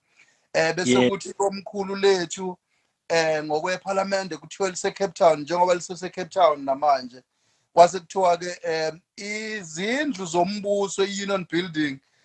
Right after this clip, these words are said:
Speaker 1: zona zizotholakala kuphi ePitoli. Kodwa zonke lezi zinto,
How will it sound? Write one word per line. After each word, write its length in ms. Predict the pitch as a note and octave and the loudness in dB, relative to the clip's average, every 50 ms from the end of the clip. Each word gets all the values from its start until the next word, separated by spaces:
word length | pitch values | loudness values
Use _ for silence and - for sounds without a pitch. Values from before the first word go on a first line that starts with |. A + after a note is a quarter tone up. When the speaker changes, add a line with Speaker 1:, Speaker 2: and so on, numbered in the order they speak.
| _ _ _ - | _ _ _ -10
Speaker 1:
zona 320 | - D#3 E3 E3 E3 F3+ F#3 | -4 0 0 2 2 2 0
zizotholakala 680 | F3 F3 E3 - - E3+ D#3+ D#3+ E3 F3+ F#3 F3+ E3+ | 0 -2 -2 0 2 4 8 10 10 10 8 6 2
kuphi 200 | - E3+ - G3 | 0 0 -2 -2
ePitoli. 600 | G3 - G#3 G3+ F3 G3 F#3+ F#3+ F#3 F#3 F#3 - | -2 -2 -4 -10 -6 -2 0 0 0 0 -2 0
Kodwa 300 | - A3+ B3+ A#3+ A3+ G3+ | 4 4 4 4 4 0
zonke 260 | F#3 G#3+ A3 G#3 A3 | -2 -2 -4 -2 -2
lezi 140 | A3 G#3 F#3 | -4 -4 -4
zinto, 280 | F#3+ F#3 F3 F3+ F3+ | -6 -8 -8 -8 -8